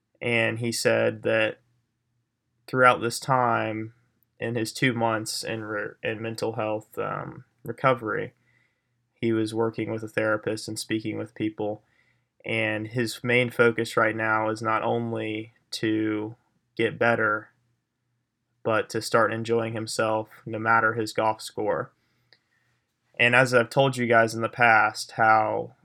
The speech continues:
athletes' performance can really affect their mental health and can affect the way they feel about themselves. Matthew was really equating his performance on the golf course with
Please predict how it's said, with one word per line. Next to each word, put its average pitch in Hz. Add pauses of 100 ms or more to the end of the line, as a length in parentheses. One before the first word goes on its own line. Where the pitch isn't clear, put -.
(140)
athletes' 117
performance 117 (560)
can 123
really 120
affect 113
their 110
mental 110
health 113
and 113
can 107
affect 110
the 117
way 113
they 113
feel 110
about 113
themselves. 113
Matthew 110
was 110 (840)
really 117
equating 113
his 110
performance 117
on 113
the 110
golf 113
course 113
with -